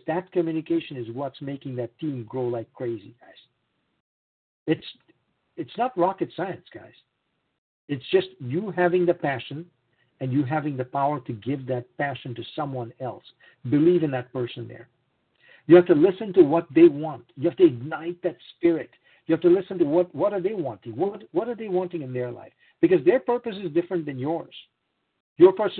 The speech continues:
purpose is going to be certain things, and they might, their purpose might be a little bit of a variation from that, but they have their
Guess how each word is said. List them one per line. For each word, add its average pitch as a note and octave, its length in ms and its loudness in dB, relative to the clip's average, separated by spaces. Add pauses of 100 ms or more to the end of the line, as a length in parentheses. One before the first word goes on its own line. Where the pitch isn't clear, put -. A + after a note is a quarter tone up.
(160)
purpose F3+ 340 2
is F3+ 120 0
going E3 180 -2
to D#3 60 -6
be E3 260 2
certain F3 340 0
things, F3 340 -4 (380)
and D#3 240 -4
they D#3 100 0
might, D#3+ 240 -4
their D#3+ 320 0 (200)
purpose F3 320 2
might D3+ 180 -6
be D#3+ 100 0
a D3+ 40 2
little F#3+ 200 -4
bit G3 120 -4
of F3 100 0
a D#3 60 -8
variation E3+ 680 -2
from C3+ 160 -10
that, A#2+ 200 -8
but F#3 220 -2 (320)
they C3+ 280 -4
have A#3 260 -10
their C3+ 160 -8